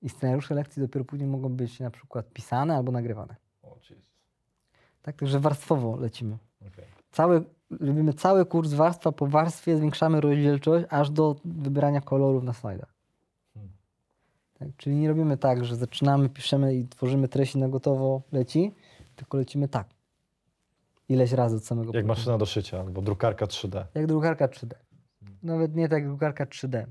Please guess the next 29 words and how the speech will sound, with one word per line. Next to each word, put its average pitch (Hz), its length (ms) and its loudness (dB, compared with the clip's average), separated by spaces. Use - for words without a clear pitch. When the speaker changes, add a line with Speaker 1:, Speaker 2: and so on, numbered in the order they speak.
Speaker 1:
No, 135 320 -8
też 143 240 -4
nie 139 100 -6
do 127 80 -4
końca 127 260 -8
jest 117 120 -14
to 131 120 -8
dobre 131 220 -8
porównanie, 131 480 -8
no 131 100 -6
bo 135 180 -8
my 151 100 -2
projektujemy 151 540 2
k-, 143 60 -10
kurs 147 340 -2
na 143 280 2
jakimś 156 320 0
poziomie 151 320 0
rozdzielczości 139 520 -2
cały 190 460 2
i 165 60 -8
schodzimy 156 340 2
głębiej, 147 340 2
głębiej, 127 260 2
Speaker 2:
A, 98 40 4
Speaker 1:
głębiej, 123 240 2
Speaker 2:
okej, 123 120 -2
Speaker 1:
głębiej, 123 200 2
głębiej. 107 300 2